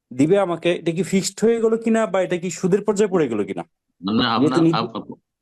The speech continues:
Speaker 2: কখনো যদি তাদের লস হয়, মানে, আপনি লসে মোটে অংশ নেবেন না, এই চুক্তি আছে?
Speaker 1: না, আমি বলছি যে আমি লাভের আর যদি আরো বেশি লাভ হয়, আমি সেটা আর নিব না।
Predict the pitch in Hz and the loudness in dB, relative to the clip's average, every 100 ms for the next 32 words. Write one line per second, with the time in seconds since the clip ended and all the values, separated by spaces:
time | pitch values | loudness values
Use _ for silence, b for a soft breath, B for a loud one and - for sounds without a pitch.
0 | _ 110 107 135 139 127 135 131 123 123 | _ -6 -2 0 0 2 0 0 -2 0
1 | 123 127 127 143 135 131 113 127 139 120 | 0 0 -2 -4 -6 -4 -4 -4 -4 -2
2 | 117 123 - 135 113 113 156 135 135 143 | 0 0 -2 -4 -2 -2 0 0 0 -2
3 | 135 127 123 90 - - 113 113 131 - | -2 -2 -4 -4 -8 -8 -6 -6 -8 -2
4 | 143 127 110 - _ _ _ _ _ _ | -2 0 -2 -6 _ _ _ _ _ _
5 | _ _ _ _ _ - 143 190 143 - | _ _ _ _ _ 0 2 2 0 -2
6 | 123 175 214 220 226 220 233 190 196 214 | -4 0 2 2 2 2 2 0 0 0
7 | 160 170 220 208 185 170 190 202 175 175 | 2 2 0 0 -2 -2 0 2 2 2
8 | 170 233 202 185 156 220 214 196 196 208 | 2 4 2 0 0 -2 -2 -4 -2 -2
9 | 202 190 190 190 - | 0 0 2 2 0